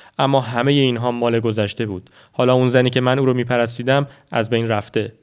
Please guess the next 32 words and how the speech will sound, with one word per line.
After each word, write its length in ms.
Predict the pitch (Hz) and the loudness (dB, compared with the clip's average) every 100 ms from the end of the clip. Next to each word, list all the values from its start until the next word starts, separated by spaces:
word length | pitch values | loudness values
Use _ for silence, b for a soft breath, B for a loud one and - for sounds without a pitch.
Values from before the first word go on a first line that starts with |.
| _ | _
جای 160 | - 120 | 0 2
او 120 | 117 | 2
رو 80 | 117 | 2
زنی 280 | 113 135 147 | 2 2 4
گرفته 500 | 139 131 123 127 120 B - | 2 2 0 -2 -2 B -8
که 100 | - | -4
فکر 300 | 131 151 147 | 2 2 2
می‌کنه 240 | 139 131 123 | 0 0 0
موفقیت 560 | 120 120 127 123 127 | 2 0 0 -2 0
اصلی 360 | 139 123 - 160 | 0 -2 0 0
او 100 | 147 | 2
در 140 | 131 | 2
زندگی 360 | 120 120 117 127 | 2 -2 -2 -2
در 120 | 120 | -2
اینه 180 | 123 123 | -2 -2
که 260 | 127 120 117 B B | -2 -2 -4 B B
خودش 220 | - 143 - | 0 2 2
رو 120 | 131 | 0
هرچی 280 | 135 131 139 | 0 -2 -2
بیشتر 380 | 139 127 143 131 | -2 0 0 2
شبیه 340 | 123 117 120 | 0 -2 -4
مردان 440 | 117 113 117 127 | -2 -2 0 0
کنه، 280 | 117 101 98 b b b - | -2 -6 -10 b b b -2
چه 120 | 131 | 0
در 100 | 117 | 2
لباس 380 | 113 110 107 - | 2 0 -2 -4
پوشیدن، 520 | 117 117 127 147 147 B - | -8 -2 2 2 0 B -8
چه 120 | - | -2
در 140 | 123 | 0
لحن 300 | 117 131 147 | 2 2 2
و 20 | 147 | 2
اعمال، 520 | 131 123 127 139 | 2 2 2 2